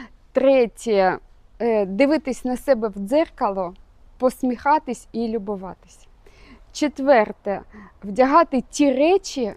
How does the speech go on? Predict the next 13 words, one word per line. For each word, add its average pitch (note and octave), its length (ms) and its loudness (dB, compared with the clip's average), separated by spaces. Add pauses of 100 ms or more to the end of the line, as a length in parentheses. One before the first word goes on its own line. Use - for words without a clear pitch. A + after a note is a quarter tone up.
(160)
які C4+ 720 -4 (140)
не C#4 480 -2
по C4+ 400 0
розміру E4+ 680 2
підійшли A3+ 540 -8
тобі F#3+ 260 -10
в F#3 100 -10
магазині, G3 800 -6 (720)
а B3 200 6
по, D4+ 500 4 (280)
е, A#3+ 440 -4 (100)
стану C4+ 480 -2
душі. A3+ 600 -4